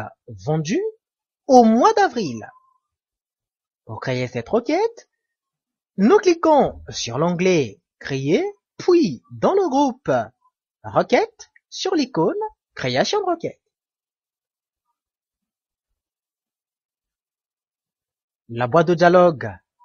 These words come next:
Afficher la table s'offre à nous. Nous affichons la table marchandises. Et pour ce faire, nous cliquons dessus, puis sur le bouton Ajouter. Et la table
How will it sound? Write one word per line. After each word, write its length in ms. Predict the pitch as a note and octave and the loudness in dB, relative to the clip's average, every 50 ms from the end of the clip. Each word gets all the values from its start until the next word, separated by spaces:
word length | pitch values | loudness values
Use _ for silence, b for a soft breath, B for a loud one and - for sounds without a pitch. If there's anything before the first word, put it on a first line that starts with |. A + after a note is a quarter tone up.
| _ _ _ _ _ | _ _ _ _ _
Afficher 440 | - G4 A4+ A#4 - E4 E4 - D4 | 4 4 4 4 0 -2 -2 -2 -2
la 140 | C#4 C#4 C#4 | -2 -2 0
table 520 | - A3+ G#3+ G3+ D#3+ B2 B2 A2+ G#2 A2 - _ _ _ | 4 4 4 4 4 2 -2 -8 -10 -12 -16 _ _ _
s'offre 340 | - - - A2 G#2 _ - | -20 -18 -18 -18 -14 _ -4
à 80 | E3+ G3+ | -4 -2
nous. 300 | A#3 C4 E4+ G4+ A4 A4 _ _ _ _ _ _ | -2 -2 -4 -4 -6 -8 _ _ _ _ _ _
Nous 260 | G#2+ A2 A2+ A#2+ A2 | -12 -10 -10 -2 -2
affichons 640 | D3+ D#3 - F#3 E3+ - - F#3+ F#3 E3 B2+ - - _ _ | -2 -2 0 -4 -6 -2 0 0 0 0 -2 -4 -10 _ _
la 220 | G#2 G2 G2+ G#2+ | -16 -14 -14 -12
table 420 | - - A#2+ A#2 G#2 G2+ G2 F#2 - _ _ | -8 -6 -6 -6 -6 -10 -14 -18 -18 _ _
marchandises. 880 | G#2 G2+ G#2 - A3 - - C#4+ B3+ C4 D4+ G4 A4+ - - - _ _ _ _ | -14 -6 -6 -6 -6 -6 -8 -6 -4 -2 -2 -2 -2 -4 -8 -18 _ _ _ _
Et 40 | - | -16
pour 160 | _ - C#3 | _ -12 -10
ce 140 | - - D3 | -8 -8 -8
faire, 280 | - - D#3+ D3 B2+ A2+ | -4 -2 0 0 0 -2
nous 140 | G#2+ G2+ - | -8 -12 -10
cliquons 300 | - C#3+ C3+ - D3 C#3+ | -12 -10 -8 -6 -8 -8
dessus, 360 | - - - D3+ C#3 B2+ _ _ _ _ _ _ _ _ _ - | -8 -10 -10 -12 -12 -12 _ _ _ _ _ _ _ _ _ -12
puis 360 | - C#3+ D3+ D3 C3 A2+ - _ _ _ | -6 -4 -4 -4 -4 -6 -10 _ _ _
sur 280 | - - - - G#2 G#2 | -20 -18 -14 -12 -10 -10
le 80 | A2 | -10
bouton 320 | G#2+ G#2 A2 - A2+ A2 A#2 | -10 -10 -12 -10 -8 -6 -6
Ajouter. 380 | C3 C#3 F3+ A3+ - E4 G4 A#4 - _ _ _ _ _ _ _ _ _ _ _ _ _ _ _ _ _ _ _ _ _ _ _ _ _ _ _ - | -4 -4 -6 -6 -4 -6 -6 -6 -8 _ _ _ _ _ _ _ _ _ _ _ _ _ _ _ _ _ _ _ _ _ _ _ _ _ _ _ 2
Et 100 | F4+ A4 G4+ | 4 8 8
la 100 | F4+ - | 8 8
table 500 | - F3+ C#3+ A#2+ A#2 D3 A#3 E4+ F#4+ | 8 6 6 6 6 6 4 6 4